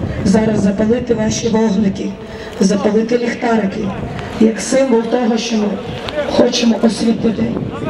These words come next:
своє серце, свою душу і цей Майдан. Революція означає змінити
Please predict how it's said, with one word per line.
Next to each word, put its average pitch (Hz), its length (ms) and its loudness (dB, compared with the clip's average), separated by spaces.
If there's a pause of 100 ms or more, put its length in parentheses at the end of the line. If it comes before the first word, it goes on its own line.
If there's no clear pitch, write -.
(100)
своє 208 400 2
серце, 233 480 -2 (1300)
свою 226 300 4
душу 240 460 2 (720)
і 185 40 0
цей 240 260 2
Майдан. 220 420 2 (960)
Революція 233 600 4
означає 226 540 2
змінити 214 520 2